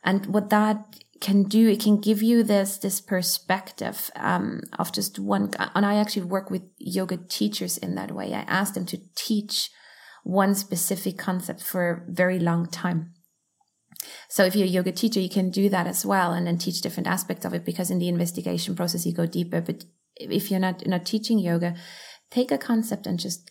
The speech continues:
look at it in your life. Take it off your modality, whether it's off the yoga mat or take it out of the astrology into life, take it out of Reiki, where, wherever your discipline is, take it out of there and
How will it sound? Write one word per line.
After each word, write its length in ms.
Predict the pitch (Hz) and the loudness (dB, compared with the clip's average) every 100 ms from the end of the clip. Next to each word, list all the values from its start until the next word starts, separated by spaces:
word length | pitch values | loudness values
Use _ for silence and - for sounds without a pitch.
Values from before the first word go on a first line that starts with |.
| - | -4
look 340 | 196 190 208 208 | -2 0 0 0
at 80 | |
it 120 | 185 170 | -2 0
in 120 | 170 | 2
your 140 | 170 | 4
life. 280 | 165 165 170 | 4 0 -2
Take 220 | - 220 | -2 0
it 180 | 233 - - | 0 0 2
off 300 | 190 196 196 | 2 2 2
your 120 | 180 | 2
modality, 640 | 175 170 170 175 170 175 | 2 0 0 0 0 -2
whether 220 | 170 165 170 | 0 0 0
it's 120 | 165 | -4
off 140 | 170 | -6
the 60 | 175 | 0
yoga 280 | 196 220 220 | 2 4 4
mat 260 | 202 196 | 2 0
or 60 | 202 | -6
take 240 | - 165 | -8 -6
it 120 | 170 - - - - - | -8 -10 -18 -20 -20 -6
out 120 | - 180 | 0 0
of 100 | 170 | 2
the 80 | |
astrology 480 | 170 165 190 185 180 | 0 2 2 0 0
into 200 | 180 170 | -2 0
life, 340 | 180 185 185 180 | 0 2 0 -2
take 160 | - 170 | -6 -4
it 60 | |
out 120 | 165 | -2
of 60 | 170 | -2
Reiki, 420 | 180 196 196 202 | 0 0 0 -2
where, 160 | 196 196 | 0 0
wherever 440 | 208 220 - 220 233 | 2 2 2 2 2
your 340 | 214 196 202 | 2 2 2
discipline 460 | 196 202 - - 233 | 0 -2 -2 0 0
is, 80 | 233 | 0
take 200 | 185 180 | -4 -4
it 160 | - - | -4 -2
out 140 | 180 | -2
of 80 | 185 | -2
there 160 | 185 180 | -4 -2
and 200 | 170 | -2